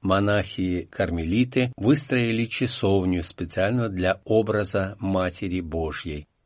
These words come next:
Часовня реконструировалась несколько раз. Последний раз в тысяча девятьсот девяносто третьем году перед визитом в Литву святого Иоанна Павла второго.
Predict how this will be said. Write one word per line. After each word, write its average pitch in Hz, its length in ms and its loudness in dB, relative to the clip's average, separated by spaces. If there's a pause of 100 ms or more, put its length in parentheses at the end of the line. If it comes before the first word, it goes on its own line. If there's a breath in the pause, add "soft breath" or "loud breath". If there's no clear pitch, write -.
(140)
Часовня 127 840 2 (120)
реконструировалась 110 1200 0
несколько 110 600 -4
раз. 76 420 -4 (120)
Последний 92 640 -2
раз 123 460 -2
в - 80 -20
тысяча 131 500 -4
девятьсот 90 560 -4
девяносто 92 580 -2
третьем 85 520 -6
году 82 500 -2
перед 123 380 2
визитом 98 580 0
в 107 40 -2
Литву 104 600 -2
святого 95 640 0
Иоанна 87 380 0
Павла 80 440 -2
второго. 76 640 -4